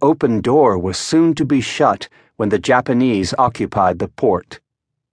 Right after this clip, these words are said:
President Roosevelt appealed to the world for a suitable area to which refugees could be admitted in almost unlimited numbers.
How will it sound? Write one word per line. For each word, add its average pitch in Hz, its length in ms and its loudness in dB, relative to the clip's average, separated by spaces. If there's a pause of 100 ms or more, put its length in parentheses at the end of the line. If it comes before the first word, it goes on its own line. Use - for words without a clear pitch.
(320)
President 208 420 2
Roosevelt 104 560 2
appealed 160 640 2
to 127 120 -2
the 101 120 -2
world 131 480 2
for 120 100 -2
a 98 80 0
suitable 185 720 0
area 110 520 2 (440)
to 175 120 0
which 156 360 0
refugees 127 920 0
could 107 220 -4
be 120 240 -2
admitted 113 540 0
in 127 220 0
almost 160 680 2 (100)
unlimited 139 800 0
numbers. 98 560 -4